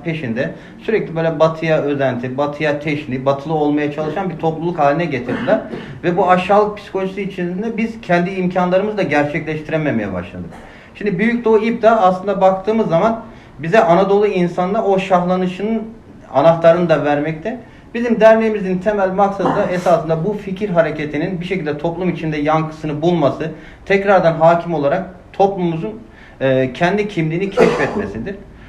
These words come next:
Yani bunun haricinde, e, çok da aslında söylenecek bir şey yok. Çünkü Hayrettin abi zaten,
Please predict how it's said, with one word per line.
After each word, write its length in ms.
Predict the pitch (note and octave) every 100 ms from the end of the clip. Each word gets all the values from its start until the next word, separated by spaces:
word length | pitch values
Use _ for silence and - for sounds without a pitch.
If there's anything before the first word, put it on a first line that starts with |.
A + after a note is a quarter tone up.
| -
Yani 140 | - G#3
bunun 140 | A#3
haricinde, 600 | G#3 G3+ G3 F#3 F#3+ F3+
e, 360 | C#3+ D3 C#3+ C#3+
çok 240 | - -
da 120 | F#3 E3
aslında 360 | E3 E3+ E3 D#3+ -
söylenecek 360 | F3 E3 D#3+ D3
bir 60 |
şey 100 | A3
yok. 80 | F#3
Çünkü 140 | F#3
Hayrettin 380 | E3+ E3+ E3+ E3+
abi 160 | E3+ D#3+
zaten, 300 | D#3+ D#3+ D#3